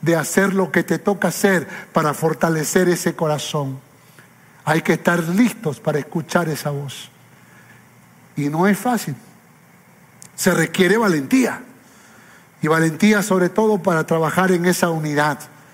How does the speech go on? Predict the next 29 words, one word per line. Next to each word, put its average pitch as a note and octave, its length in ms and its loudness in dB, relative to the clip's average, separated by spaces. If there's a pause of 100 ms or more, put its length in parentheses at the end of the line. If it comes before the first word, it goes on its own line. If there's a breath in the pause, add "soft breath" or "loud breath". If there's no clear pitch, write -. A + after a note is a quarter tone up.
(300 loud breath)
Todos A3+ 360 2
corriendo G3+ 540 2
en G3+ 80 2
la F3 100 2
misma G#3 340 2
dirección. F3 640 0 (540 loud breath)
Todos A#3 340 2
haciendo G#3 460 2
el E3 120 -2
muro G3 300 2
de D#3+ 120 -2
Jerusalén. C#3 560 -4 (640 soft breath)
Puedes G3+ 260 2
imaginarte G#3 540 2
a F#3+ 40 0
un F3 200 -2
líder G3+ 440 4 (440 loud breath)
allí E3+ 260 2
diciendo G3+ 300 2
a G3 40 2
Nehemías, F#3+ 320 4
"Bueno, A#3 180 2
Nehemías, A3+ 560 4 (320 loud breath)
ustedes C4+ 500 2
construyan A#3 540 2
el G#3 120 4
muro A#3+ 180 4
de G#3 80 2
Jerusalén. F3 440 0